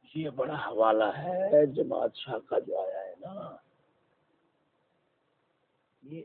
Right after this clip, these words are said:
Speaker 2: ایک بات میں جو تھوڑا سا ہم تو کر جاتے ہیں، تو وہ ضرورت نہیں کی کسی نے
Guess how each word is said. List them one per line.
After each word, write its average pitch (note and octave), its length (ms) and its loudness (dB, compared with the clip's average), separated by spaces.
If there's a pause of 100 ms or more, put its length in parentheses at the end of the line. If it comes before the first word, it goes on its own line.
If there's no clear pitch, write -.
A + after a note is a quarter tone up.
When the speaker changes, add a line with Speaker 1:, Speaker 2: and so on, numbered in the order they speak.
Speaker 2:
ایک F#3 320 2
بات D#3 340 0
میں C3+ 200 0
جو A#2 240 -2
تھوڑا A2 500 -10
سا A2+ 80 -20 (680)
ہم F#3+ 180 -2
تو F3 300 -2 (460)
کر D3+ 180 -2
جاتے C#3 320 -2
ہیں، F3 160 -8
تو D3+ 80 -12
وہ B2 280 -10
ضرورت C#3+ 300 -6
نہیں D3+ 220 -12
کی C3+ 100 -12
کسی B2 240 -20
نے D#3 100 -20